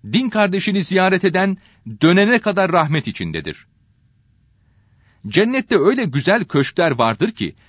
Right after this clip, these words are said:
bunlar birbirini Allah için ziyaret eden, Allah için sevip yardım edenler için hazırlanmıştır.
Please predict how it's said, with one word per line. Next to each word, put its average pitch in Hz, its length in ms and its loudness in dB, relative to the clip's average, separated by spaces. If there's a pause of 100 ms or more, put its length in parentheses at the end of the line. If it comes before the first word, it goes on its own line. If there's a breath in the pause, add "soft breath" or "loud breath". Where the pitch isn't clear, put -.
(160)
bunlar 240 400 0
birbirini 208 460 0
Allah 156 340 -2
için 190 340 -2
ziyaret 135 440 0
eden, 110 380 -2 (360 soft breath)
Allah 151 300 0
için 196 320 -2
sevip 139 420 0
yardım 135 320 2
edenler 113 380 -2
için 90 240 -6
hazırlanmıştır. 85 840 -6